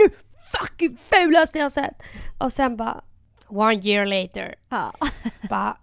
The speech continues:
Speaker 1: "Oh my god, det här är så nice." Jag bara, "Ja." Men, alltså, du har inte TikTok då, men, eh, drottningen av TikTok och mode är ju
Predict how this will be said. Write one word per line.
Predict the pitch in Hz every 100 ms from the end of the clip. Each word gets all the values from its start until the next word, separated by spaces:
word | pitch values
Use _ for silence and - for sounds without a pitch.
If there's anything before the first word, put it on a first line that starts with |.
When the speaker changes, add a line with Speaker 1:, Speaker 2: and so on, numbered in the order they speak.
| -
Speaker 1:
"Oh | 240 254
my | 277
god, | 247 233
det |
här | 233
är | 254
så | -
nice." | 208 220 330 - - -
Jag | 262 233
bara, | 233
"Ja." | 254 233 - - - - -
Men, | - 285 302 - - - _ _ _ _
alltså, | - 294 254 285 277 - - - - 226 - - _ -
du | 285 330
har | 330
inte | 277 240
TikTok | 247 - 226 -
då, | 226 208 349 _ _ -
men, | 277 269 233 262 - - - - - - - - - -
eh, | 247 220 214 208 226 _ _ _ _
drottningen | 247 262 294 - 277 262 254 269
av | - 226 214 247 -
TikTok | - - - 240 220 - -
och | - 233 -
mode | 226 226 233 202 196 214
är | - 214
ju | 202 214